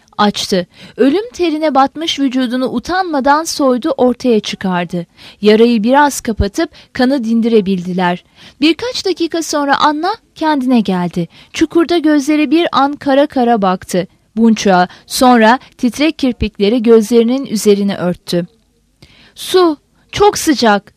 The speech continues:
sıcak." İnliyor, kendini oradan oraya atıyordu. "Yaşamak istiyorum, İlya, sevgilim. Ah!" Bunçuk şişkin dudaklarını onun kızgın yanağına değdirdi.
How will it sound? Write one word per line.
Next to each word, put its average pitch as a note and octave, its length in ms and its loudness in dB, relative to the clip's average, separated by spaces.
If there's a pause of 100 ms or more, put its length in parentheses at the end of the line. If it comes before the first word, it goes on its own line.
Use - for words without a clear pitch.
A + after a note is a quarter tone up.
sıcak." B3+ 640 -2 (480)
İnliyor, A3+ 600 4 (240)
kendini B3 400 4 (100)
oradan E4 440 2
oraya A#3+ 380 2
atıyordu. F#3+ 640 0 (340)
"Yaşamak F4+ 540 -2
istiyorum, A3 600 0 (180)
İlya, C#4 460 4 (120)
sevgilim. C4 760 2 (400)
Ah!" C4+ 580 2 (600)
Bunçuk E4 380 -6 (240)
şişkin F#4+ 400 -4
dudaklarını D4+ 560 0
onun D4+ 360 -4
kızgın D4+ 440 -2
yanağına B3+ 520 2
değdirdi. F3+ 600 -2